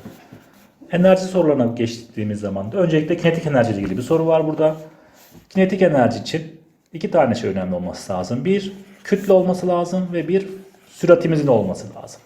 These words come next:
Bu ikisine sahipse bir cisim, o zaman kinetik enerjiye sahiptir diyebiliriz.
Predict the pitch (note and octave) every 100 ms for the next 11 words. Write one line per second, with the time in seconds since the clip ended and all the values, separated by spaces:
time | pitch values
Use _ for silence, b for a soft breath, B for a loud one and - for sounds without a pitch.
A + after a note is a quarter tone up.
0 | _ - G3+ G3+ - - - C3+ E3+ -
1 | C3 G#2+ G2 G#2 G2 - F3+ G3+ B B
2 | B B B - F3+ D3 E3+ F#3 F3 D#3+
3 | D3 A#2 F#2 G#2 G2 - B2+ B2+ - F#3+
4 | D#3 C#3 A2 F2 D#2 -